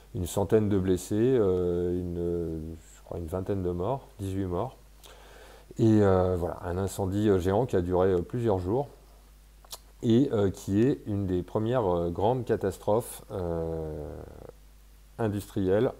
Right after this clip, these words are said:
en France et en Europe. Enfin, d'après-guerre, c'est une des plus grosses catastrophes industrielles d'après-guerre.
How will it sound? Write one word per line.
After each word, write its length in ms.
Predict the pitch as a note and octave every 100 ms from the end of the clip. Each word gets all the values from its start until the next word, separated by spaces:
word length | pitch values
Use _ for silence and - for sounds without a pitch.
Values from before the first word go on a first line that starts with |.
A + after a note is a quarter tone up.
| -
en 140 | G#2 G2
France 480 | - G#2 A#2 - -
et 240 | A2+ F#2+ F#2+
en 180 | E2+ F2
Europe. 380 | F2+ F2+ - -
Enfin, 160 | - E2+
d'après-guerre, 540 | G2 - F2+ F2+ A2
c'est 140 | -
une 80 | F2
des 80 | E2+
plus 160 | - G2
grosses 260 | F#2 A2+
catastrophes 440 | A2+ F#2+ F2+ A2 G#2
industrielles 440 | F#2 - F#2+ G2+
d'après-guerre. 440 | F2+ - D2 -